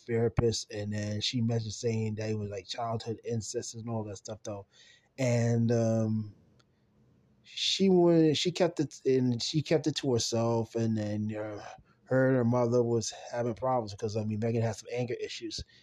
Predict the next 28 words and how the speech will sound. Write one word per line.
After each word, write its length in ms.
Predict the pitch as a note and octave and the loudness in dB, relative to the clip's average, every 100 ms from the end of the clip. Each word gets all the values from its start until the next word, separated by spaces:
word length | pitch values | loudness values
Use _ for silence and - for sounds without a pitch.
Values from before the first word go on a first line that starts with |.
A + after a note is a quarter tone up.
| _ _ | _ _
And 160 | - A#2 | -6 -2
then 140 | B2 | 0
she 180 | A2 C#3 | 0 -2
said 400 | B2 - C3+ B2 A#2 A#2 | -2 0 2 4 2 0
that, 180 | G#2+ A2+ | 0 0
that 140 | G#2 G#2+ | 0 -2
one 220 | A#2 B2 | 0 0
day 220 | B2 A#2+ | 2 2
she 180 | - A#2 | 0 -6
just 260 | A2+ G2+ G2 | -6 -6 0
let 80 | |
it 180 | A#2+ A2+ | 2 4
out 260 | B2+ C3+ A2+ | 2 2 0
and 120 | G#2 | -2
all 160 | G#2 F#2+ | -6 -6
that 140 | E2+ | -10
stuff, 240 | - A2+ - | -10 -12 -10
though. 220 | - - _ _ _ _ _ _ | -18 -18 _ _ _ _ _ _
So, 320 | - - - - _ _ _ _ _ _ _ _ _ _ _ | -12 -12 -12 -20 _ _ _ _ _ _ _ _ _ _ _
okay, 260 | D3+ - C#3+ | 0 4 4
so 160 | - C3+ | 6 6
meanwhile, 460 | D3 E3+ C#3 A#2+ | 8 8 6 4
Munch 240 | A#2 C#3 C3+ | 4 2 2
and 120 | A2+ | 0
Finn 340 | - C3+ C3 A#2+ - | 2 4 4 2 0
are 140 | A#2 | -2
at, 320 | A#2 A2+ - | 0 -2 0
um, 400 | A#2 A2+ A2+ G#2+ | 0 2 0 -2